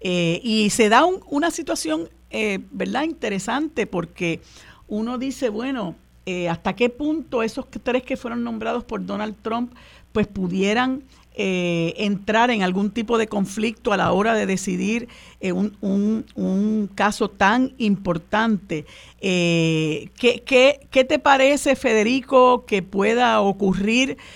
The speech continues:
eh, en, en este caso? Muchos de nosotros no le damos mucha, eh, mu-, o sea, no, no le vemos muchas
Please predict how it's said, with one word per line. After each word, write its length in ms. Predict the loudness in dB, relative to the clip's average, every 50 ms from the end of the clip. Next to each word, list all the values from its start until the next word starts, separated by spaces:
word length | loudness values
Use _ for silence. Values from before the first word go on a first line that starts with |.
| -20 -20 -12 -6 -2
eh, 680 | 0 0 2 2 2 2 2 2 2 2 2 0 0 -2
en, 420 | -2 -2 0 0 0 0 0 -2 -2 -4
en 240 | -4 -2 0 0 0
este 320 | -2 -2 -2 -2 -2 0
caso? 640 | 2 2 4 4 2 2 0 -2 0 0 -2 -4 -8 -14 -18 -8
Muchos 420 | -4 -2 0 0 0 0 0 0
de 120 | 2 2 0
nosotros 420 | 0 0 0 -2 -2 0 0 2
no 140 | 2 2 2
le 120 | 2 0
damos 300 | 2 2 2 2 2 2
mucha, 580 | 2 2 2 0 -2 -2 -2 0 0 0 0 -4 -8 -16 -20 -20 -20 -20 -20 -20 _ -6
eh, 460 | -4 -4 -2 -2 -2 -2 -2 -2 -2
mu-, 200 | -2 -2 -2 -4 -6 -8 -16 -16 -12
o 60 | -10 -6
sea, 180 | -6 -4 -4
no, 240 | -2 -2 -4 -4 -4
no 200 | -4 -4 -2 -2
le 120 | -2 -2
vemos 240 | -2 -2 -2 -2 -2
muchas 320 | -2 -2 -4 -4 -6 -8